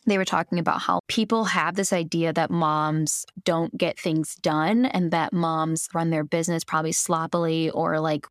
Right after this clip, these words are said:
we don't have a set schedule and so we're untrustworthy in business. And then they also combated that with moms literally know how to get so much done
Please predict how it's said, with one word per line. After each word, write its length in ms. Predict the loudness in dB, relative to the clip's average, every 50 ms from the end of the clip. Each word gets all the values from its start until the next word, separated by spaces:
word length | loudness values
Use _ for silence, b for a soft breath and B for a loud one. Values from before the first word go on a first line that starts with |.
| _
we 240 | -2 0 0 0 0
don't 320 | 0 0 0 0 0 -2
have 340 | -2 -2 -2 0 0 0 0
a 60 | -2
set 280 | -2 -2 -2 -4 -4 -4
schedule 520 | -4 -4 -2 -2 -2 -2 0 0 0 0
and 120 | 0 0 0
so 360 | 0 0 0 0 0 0 0
we're 160 | 0 0 0 0
untrustworthy 760 | 0 0 0 0 -2 -2 -2 -2 -2 0 0 0 0 0
in 140 | 0 0 0
business. 540 | 0 -2 -2 0 0 0 2 2 0 -2 -4 -4 -2
And 180 | -2 0 2
then 80 | 2 2
they 140 | 2 2 0
also 400 | 0 0 0 0 -2 -2 -2 -4
combated 560 | -4 -2 -2 0 0 0 0 0 0 0 0
that 180 | 0 -2 -2
with 160 | -2 -2 -2 0
moms 580 | 0 0 0 0 0 0 0 0 0 0 0
literally 320 | 0 0 0 0 0 0 0
know 580 | 0 0 0 0 0 0 0 0 -2 -2 -4 -8 _ _ _ _ _ -6
how 320 | -2 -2 0 0 -2 -2
to 340 | -4 -2 -2 -2 -2 -2 -4 -2
get 300 | -2 -2 -2 -2 -4 -6 _ _ _ _ _ -10
so 480 | -8 -6 -4 -2 0 0 0 2 2
much 340 | 2 2 0 0 -2 -4 -4 -4 -2
done 460 | 0 0 0 0 0 -2 -2 -4